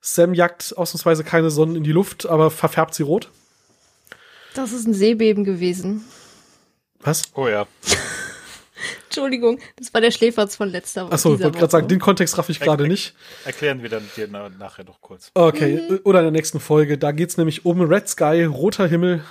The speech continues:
Speaker 1: Ähm, was passiert eigentlich, wenn, wenn wir auf der Erde unser Stargate-Steuersystem selbst MacGyvern und uns dann nicht an die Protokolle der, der Antike halten? Darüber
Speaker 2: Ja, ein Grund, dass die Asgard wiederzusehen.
Speaker 1: Das stimmt.
Speaker 3: Ja.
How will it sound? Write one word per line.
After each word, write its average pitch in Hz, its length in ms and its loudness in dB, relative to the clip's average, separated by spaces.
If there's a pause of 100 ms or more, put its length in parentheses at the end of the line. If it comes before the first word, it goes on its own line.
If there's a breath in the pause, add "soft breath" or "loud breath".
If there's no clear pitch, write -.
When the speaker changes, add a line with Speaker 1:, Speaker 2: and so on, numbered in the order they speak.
(120)
Speaker 1:
Ähm, 151 800 0
was 151 220 -2
passiert 160 320 0
eigentlich, 151 380 -4
wenn, 151 300 -2 (680 loud breath)
wenn 175 160 4
wir 254 120 6
auf 180 100 -6
der 180 120 0
Erde 185 260 2
unser 175 360 2
Stargate-Steuersystem 156 1300 0
selbst 165 320 0
MacGyvern 165 540 2 (100)
und 165 180 0
uns 151 140 -6
dann 160 140 2
nicht 175 120 -2
an 165 80 -2
die 156 60 0
Protokolle 156 500 0
der, 147 300 0
der 143 140 -2
Antike 139 340 -8
halten? 127 320 -12 (2000 loud breath)
Darüber 160 360 2
Speaker 2:
Ja, 208 80 6
ein 240 80 4
Grund, 247 120 -4
dass 247 140 -4
die - 120 -4
Asgard 262 360 -2
wiederzusehen. 190 720 -6 (320)
Speaker 1:
Das 131 240 -6
stimmt. 185 280 0
Speaker 3:
Ja. 277 120 -10